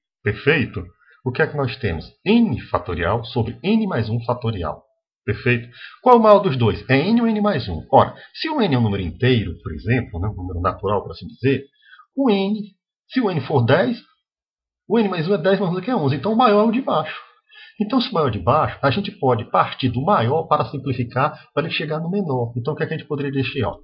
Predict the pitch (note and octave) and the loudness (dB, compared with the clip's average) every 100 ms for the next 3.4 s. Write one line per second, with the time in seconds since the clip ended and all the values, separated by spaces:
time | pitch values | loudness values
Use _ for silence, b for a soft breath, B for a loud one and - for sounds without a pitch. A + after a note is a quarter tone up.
0 | - C3 A#2+ A#2+ C3+ D#3+ A#3 C4 - _ | 0 2 2 2 -2 -4 -6 -6 -12 _
1 | _ _ _ - G#2+ G#2 G2+ G2 - F#2+ | _ _ _ -4 0 0 -2 -8 -10 -6
2 | A2+ D3 - G#2+ F#2 F#2+ - F#2+ F2 A#2 | -6 -6 -4 -2 -2 -4 -8 -10 -10 -8
3 | C#3 B2+ C3 F2+ | -4 -4 -4 -8